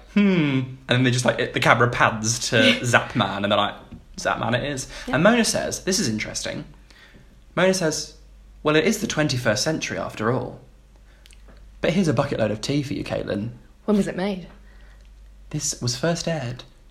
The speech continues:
Speaker 1: December twenty-seventh, <gasps> nineteen ninety-nine.
Speaker 2: Oh my god! Well, the writers.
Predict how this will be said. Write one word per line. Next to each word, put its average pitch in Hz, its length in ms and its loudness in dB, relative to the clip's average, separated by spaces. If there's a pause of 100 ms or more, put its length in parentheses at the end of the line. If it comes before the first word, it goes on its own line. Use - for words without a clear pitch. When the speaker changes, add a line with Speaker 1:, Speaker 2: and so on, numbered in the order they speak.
(420)
Speaker 1:
December 175 440 0
twenty-seventh, 151 800 -4 (400)
<gasps> - 340 -20
nineteen 147 480 2
ninety-nine. 135 760 6
Speaker 2:
Oh 359 320 12
my 330 280 6
god! 220 800 4 (1120)
Well, 202 140 -2
the 156 140 -2
writers. 180 720 -6